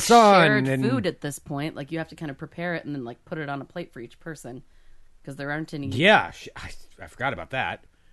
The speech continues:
Speaker 1: I mean, I'm sure they thought of that. I just, I didn't even, I forgot all about that.
Speaker 2: Oh,
Speaker 1: Yeah.
Speaker 2: yeah.
Speaker 1: I mean, I've got separate things for everybody,
Speaker 2: No, I
Speaker 1: so
Speaker 2: went to a
Speaker 1: that's
Speaker 2: socially
Speaker 1: fine, but
Speaker 2: distant barbecue, um, a couple,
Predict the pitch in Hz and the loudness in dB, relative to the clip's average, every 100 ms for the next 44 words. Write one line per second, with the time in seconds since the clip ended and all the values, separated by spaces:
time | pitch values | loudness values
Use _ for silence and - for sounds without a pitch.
0 | _ _ _ _ _ _ _ - 117 104 | _ _ _ _ _ _ _ -8 -6 -6
1 | - 101 104 107 87 82 82 98 92 101 | -8 -8 -6 -8 -8 -8 -8 -8 -10 -14
2 | - _ 95 95 95 98 85 _ 92 - | -16 _ -10 -8 -10 -14 -16 _ -16 -14
3 | 101 101 101 120 - 78 - - 233 233 | -10 -8 -8 -10 -10 -14 -16 -10 -8 -8
4 | - - _ _ 117 135 123 139 117 - | -12 -20 _ _ -6 -2 0 0 -2 -8
5 | 110 113 - 110 104 - 95 92 165 220 | -10 -10 -14 -16 -16 -16 -16 -14 -4 0
6 | 240 262 233 196 226 214 208 175 165 185 | 0 0 -4 -4 -4 -4 -4 -6 -10 -8
7 | 190 - 180 170 175 180 165 151 139 143 | -6 -6 -6 -6 -8 -6 -6 -6 -6 -6
8 | 139 117 - 160 160 - 143 | -6 -8 -14 -14 -14 -14 -18